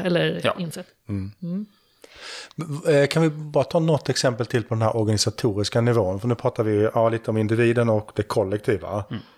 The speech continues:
Speaker 3: Kan du ge några fler konkreta exempel på den organisatoriska nivån?
Speaker 2: Mm. Ehm, den organisatoriska nivån är ju, ehm,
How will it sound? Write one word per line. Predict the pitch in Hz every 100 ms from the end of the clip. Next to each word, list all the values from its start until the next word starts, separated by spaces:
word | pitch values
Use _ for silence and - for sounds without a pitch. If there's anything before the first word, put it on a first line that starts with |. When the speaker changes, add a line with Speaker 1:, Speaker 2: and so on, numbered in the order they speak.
| _
Speaker 3:
Kan | -
du | 127
ge | 139
några | 135
fler | - 120
konkreta | 135 117 120 -
exempel | 104 107 95 92
på | - 101
den | 98
organisatoriska | 101 98 104 110 92 -
nivån? | 104 104 82 92 95 - _ - 139
Speaker 2:
Mm. | 165 190 - - - -
Ehm, | 131 127 131 131 - _ _ -
den | 139 135
organisatoriska | 135 135 131 127 156 147 - 131
nivån | 123 120 110 110 110 107 -
är | 110 101
ju, | 101 104 95 101 95 95
ehm, | 95 95